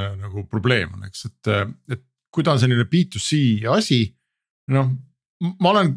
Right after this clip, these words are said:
jah, ma olen nagu põhimõtteliselt nõus, et väga paljudel inimestel, kui sa lähed, küsid tänaval, et kuule, et kas sul on, noh, kas toit on mingis mõttes sinu jaoks probleem, eks, et siis ma arvan, et sa saad neid vastuseid, noh,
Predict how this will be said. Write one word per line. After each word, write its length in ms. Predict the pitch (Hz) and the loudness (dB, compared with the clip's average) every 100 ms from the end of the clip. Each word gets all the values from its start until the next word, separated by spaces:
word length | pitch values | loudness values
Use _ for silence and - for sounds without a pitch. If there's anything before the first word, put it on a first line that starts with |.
| - | -4
jah, 240 | 180 208 214 | 2 4 6
ma 100 | 160 | 4
olen 160 | 156 147 | 4 4
nagu 120 | 120 | 4
põhimõtteliselt 600 | 220 170 185 120 113 180 | 4 4 2 2 2 4
nõus, 220 | 196 117 | 4 4
et 80 | 160 | 2
väga 160 | 160 | 2
paljudel 320 | 135 147 127 151 | 2 2 2 4
inimestel, 480 | 147 104 - 101 104 | 2 0 -2 -4 -4
kui 120 | 117 | -2
sa 120 | 113 131 | 0 2
lähed, 160 | 131 | 2
küsid 240 | 180 151 131 | 2 2 2
tänaval, 400 | 131 117 95 92 | 2 2 0 -2
et 80 | - | 0
kuule, 220 | 123 107 | 2 2
et 60 | - | 0
kas 140 | 110 | -2
sul 180 | 131 123 | 2 2
on, 220 | 117 107 92 _ _ _ _ - | 4 2 -2 _ _ _ _ -6
noh, 100 | - | -4
kas 140 | 120 | -2
toit 440 | - 156 170 - - | 2 2 2 0 0
on 120 | 104 | 4
mingis 300 | 135 127 - | 4 2 2
mõttes 240 | 135 131 - | 0 0 0
sinu 220 | 131 113 | 2 2
jaoks 160 | 90 - | -2 -6
probleem, 540 | 113 120 123 101 90 | -2 2 2 2 -2
eks, 300 | 113 - - | -8 -10 -14
et 160 | - - | -12 -8
siis 100 | 92 | 0
ma 100 | 117 | 2
arvan, 160 | 123 107 | 2 0
et 60 | - | 0
sa 80 | |
saad 240 | 107 123 104 | 2 2 2
neid 140 | 95 | 2
vastuseid, 480 | 135 131 92 101 98 | 2 0 0 0 2
noh, 140 | 110 | -2